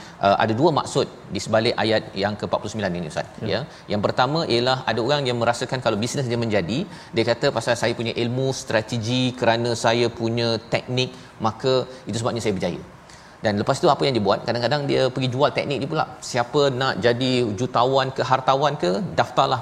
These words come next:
Speaker 1: program saya. Uh, pasal ilmu saya ni terbukti menyebabkan saya jadi jutawan." Rupa-rupanya Allah kata ini adalah satu fitnah kepada orang yang berjaya. Kerana apa? Kerana sebenarnya orang ini sebenarnya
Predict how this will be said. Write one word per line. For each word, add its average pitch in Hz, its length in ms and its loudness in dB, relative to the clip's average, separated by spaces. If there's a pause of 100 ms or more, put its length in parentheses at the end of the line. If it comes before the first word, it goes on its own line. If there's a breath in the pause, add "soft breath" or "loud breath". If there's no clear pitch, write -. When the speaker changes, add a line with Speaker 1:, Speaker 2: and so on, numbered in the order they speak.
Speaker 1:
program 120 400 2
saya. 98 200 2 (540 loud breath)
Uh, 98 340 6
pasal 147 220 4 (140)
ilmu 147 180 2 (100)
saya 139 240 0
ni 151 160 -2
terbukti 143 500 0
menyebabkan 123 420 0
saya 127 180 2
jadi 117 200 0
jutawan." 107 360 2 (160)
Rupa-rupanya 156 600 0
Allah 123 200 0
kata 151 220 0 (240)
ini 151 160 0 (100)
adalah 120 280 0
satu 120 280 -6
fitnah 135 280 -2 (100)
kepada 113 280 -2 (100)
orang 113 220 0
yang 101 140 -2
berjaya. 92 340 -2 (460 loud breath)
Kerana 131 260 2
apa? 113 140 0 (340 loud breath)
Kerana 135 200 2 (100)
sebenarnya 127 460 -2 (420 loud breath)
orang 147 180 2 (100)
ini 170 180 2 (220)
sebenarnya 139 400 0